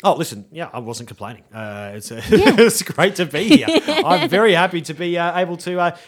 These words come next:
Speaker 1: have a chat with you, Miss Tan, and, and, uh, and, and hopefully entertain our school community a little bit as well.
Speaker 2: Yes, we have been talking about what makes us happy.
Speaker 1: Hmm.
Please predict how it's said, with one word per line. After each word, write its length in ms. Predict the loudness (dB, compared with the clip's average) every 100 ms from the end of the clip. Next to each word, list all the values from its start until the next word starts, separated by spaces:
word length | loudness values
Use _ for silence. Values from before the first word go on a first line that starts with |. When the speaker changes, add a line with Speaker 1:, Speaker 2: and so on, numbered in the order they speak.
| -8
Speaker 1:
have 80 | -6
a 40 |
chat 220 | 0 0
with 100 | 0
you, 80 | -2
Miss 200 | -2 -2
Tan, 320 | -2 0 2 0
and, 140 | -2 -8 -20 -12
and, 320 | -8 -6 -4
uh, 400 | -2 0 -2 -4 -6
and, 220 | -10 -10
and 160 | -10
hopefully 400 | -4 -6 -4 -8
entertain 500 | -8 -10 -10 -10 -10
our 120 | -12 -12
school 200 | -12 -12
community 460 | -12 -12 -12 -14
a 80 | -16
little 180 | -14 -14
bit 160 | -16 -16
as 220 | -16 -16 -16
well. 240 | -14 -14 -16 _ _ _ _ _ -8
Speaker 2:
Yes, 420 | -8 -8 -14 -20 -10
we 160 | -6 -6
have 120 | -6
been 120 | -6
talking 400 | -6 -6 -6 -8 -6
about 300 | -2 -2 -2
what 300 | -2 0 0
makes 380 | -2 -6 -8 -8 -4
us 180 | -6 -8
happy. 540 | -12 -12 -12 -14 -16 _ _ _
Speaker 1:
Hmm. 580 | -14 -8 -6 -6 -8 -12